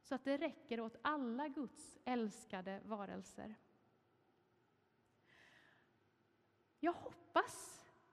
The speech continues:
att när våra namn sedan länge är glömda av kommande generationer, att man ändå minns vad det var vi gjorde i den avgörande tiden.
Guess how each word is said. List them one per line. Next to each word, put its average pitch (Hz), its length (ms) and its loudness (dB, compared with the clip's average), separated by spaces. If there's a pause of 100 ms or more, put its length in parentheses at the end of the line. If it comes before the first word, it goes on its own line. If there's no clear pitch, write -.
(240)
att 311 200 2 (380)
när 302 200 8
våra 262 500 4
namn 208 600 2 (140)
sedan 220 460 4
länge 226 580 0
är 185 320 0
glömda 214 920 -4
av 220 140 2
kommande 185 560 -4
generationer, 196 920 -6 (400)
att - 220 -6
man 269 200 6
ändå 254 420 6
minns 226 600 0 (180)
vad 220 120 2
det 233 100 4
var 214 380 0 (160)
vi 214 580 0 (140)
gjorde 220 640 -4 (880)
i 240 120 2
den 208 180 -2 (100)
avgörande 180 840 2
tiden. 226 680 -2